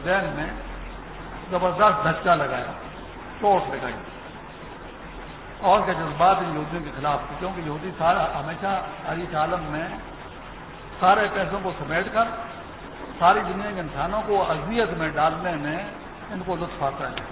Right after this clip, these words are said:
ساری دنیا کا پیسہ جمع کریں اور دنیا کے انسانوں کو اذیت اور تکلیف میں ڈالیں، اس ذہن کی خوشی ہوتی ہے۔ ایک ذہنیت ہے،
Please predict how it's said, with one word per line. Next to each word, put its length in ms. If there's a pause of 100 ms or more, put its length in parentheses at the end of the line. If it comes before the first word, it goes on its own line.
(1700)
ساری 240
دنیا 120
کا 140
پیسہ 240
جمع 180
کریں 200 (960)
اور 160
دنیا 200
کے 100
انسانوں 380
کو 60
اذیت 300
اور 120
تکلیف 280
میں 120
ڈالیں، 240 (1700)
اس 120
ذہن 220
کی 100
خوشی 200
ہوتی 240 (1300)
ہے۔ 120
ایک 180
ذہنیت 400
ہے، 60